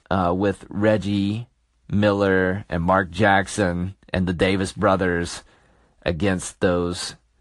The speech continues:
Michael Jordan Bulls teams and the Knicks, famously. Uh,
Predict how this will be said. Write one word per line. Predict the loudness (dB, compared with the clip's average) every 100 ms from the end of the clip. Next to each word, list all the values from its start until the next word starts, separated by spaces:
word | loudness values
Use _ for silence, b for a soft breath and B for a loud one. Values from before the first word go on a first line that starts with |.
| _ _ _ -6
Michael | -2 -2 -2
Jordan | -2 0 0 0
Bulls | 0 0 0 -2
teams | -2 0 0 -2 -4 -10 b b b b b b b -2
and | 0
the | 0
Knicks, | 2 4 2 0 -8
famously. | -2 0 0 -2 -2 0 0 -2 -6 b b b _ _ _ _ _ _ -18 -10
Uh, | -4 -2 -2 -2